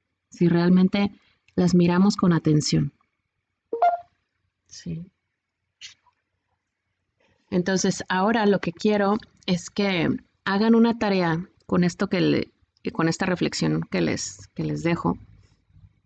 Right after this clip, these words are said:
Quiero que pongan en una hoja.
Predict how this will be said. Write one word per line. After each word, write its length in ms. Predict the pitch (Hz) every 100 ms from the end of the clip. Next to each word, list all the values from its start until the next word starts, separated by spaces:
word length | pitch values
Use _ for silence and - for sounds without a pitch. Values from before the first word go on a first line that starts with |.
| _ _ _ _ _ _ - _
Quiero 220 | - 190 190
que 120 | 196
pongan 380 | - 180 185 185
en 120 | 180
una 260 | 190 202
hoja. 360 | 175 147 156 151